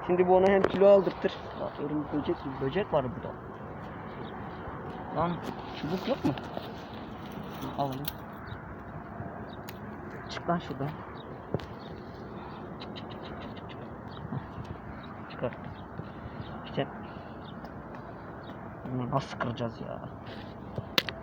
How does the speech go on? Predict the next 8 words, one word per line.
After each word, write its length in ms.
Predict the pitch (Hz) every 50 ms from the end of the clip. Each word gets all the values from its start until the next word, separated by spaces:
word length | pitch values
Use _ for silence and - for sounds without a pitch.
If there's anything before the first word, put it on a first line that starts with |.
| - - - - - -
Hah, 140 | 151 143 - - -
kırdım. 220 | - 117 - 117 - - - - - - - - - - - - - - - - - - - - - - - - - - - - - - -
Arkadaşlar, 580 | 143 139 139 - 156 147 151 139 - - 127 113 - - - - - -
hem 160 | 143 147 147 - - -
protein 380 | - 143 139 135 - 160 156 160 - -
sağlar 300 | 147 135 127 123 123 120
bu 180 | 113 113 117
ona 160 | 117 131 143